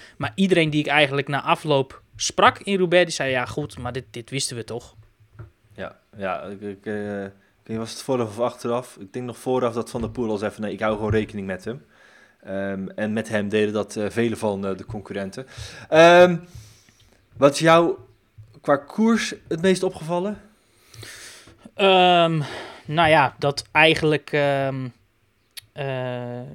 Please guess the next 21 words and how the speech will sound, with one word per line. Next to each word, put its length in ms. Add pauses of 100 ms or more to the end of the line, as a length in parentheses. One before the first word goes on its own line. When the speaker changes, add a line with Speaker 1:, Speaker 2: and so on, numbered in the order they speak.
(220)
Speaker 1:
de, 260
de 380 (720)
door 340
zichzelf 480
vooraf, 580 (480)
eh, 520 (120)
tot 240
topfavoriet 600
gebombardeerde 640
Mens 220
Pedersen 540
niet 180
in 80
het 120
stuk 220
is 100
voorgekomen 520
en 60
zelfs 420 (260)
afstapte. 600 (540)
Ehm, 520